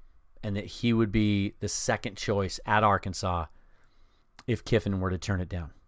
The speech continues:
Who knows if any of that is true? It seems plausible enough, but here's my theory, and here's what I think is a real possibility.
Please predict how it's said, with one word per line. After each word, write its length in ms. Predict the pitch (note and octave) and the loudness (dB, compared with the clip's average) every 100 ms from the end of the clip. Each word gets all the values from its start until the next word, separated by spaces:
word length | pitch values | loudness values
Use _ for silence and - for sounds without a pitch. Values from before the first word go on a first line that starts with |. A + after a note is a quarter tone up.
| - _ _ _ _ - - - - | -20 _ _ _ _ -20 -20 -20 -2
Who 180 | C#3+ E3 | 4 6
knows 260 | D#3+ D#3 C#3+ | 6 6 6
if 160 | C#3 | 4
any 240 | C3 C3+ C3+ | 4 4 4
of 80 | |
that 140 | C3 B2 | 4 2
is 100 | A#2 | 0
true? 260 | - D#3+ | 4 4
It 80 | D3+ | 4
seems 240 | - A2 - | 0 -2 0
plausible 480 | - A#2 A2+ A2 | 4 4 4 2
enough, 260 | A2 A2+ C3 | 4 4 2
but 120 | A2+ | -4
here's 420 | G#2+ F3 A3 G#3+ - - - - | -6 -2 0 0 -4 -16 -20 -6
my 260 | G2 B2+ | 2 4
theory, 420 | C3 - E2 - - - - - - - | 4 -4 -12 -16 -18 -20 -20 -20 -20 -8
and 120 | A2+ | 2
here's 180 | G3+ D3+ | 2 4
what 140 | B2 - | -2 -2
I 200 | A2+ C3 | 2 2
think 420 | C#3 - G2 - - - - - _ _ _ _ - | 2 -2 -6 -12 -20 -20 -20 -20 _ _ _ _ -8
is 160 | - A2+ | -2 0
a 140 | A2 | 2
real 360 | G2 G#2 B2+ C3 | 0 2 6 8
possibility. 680 | - G#2+ - F#2+ E2+ E2 | 8 6 2 -6 -8 -10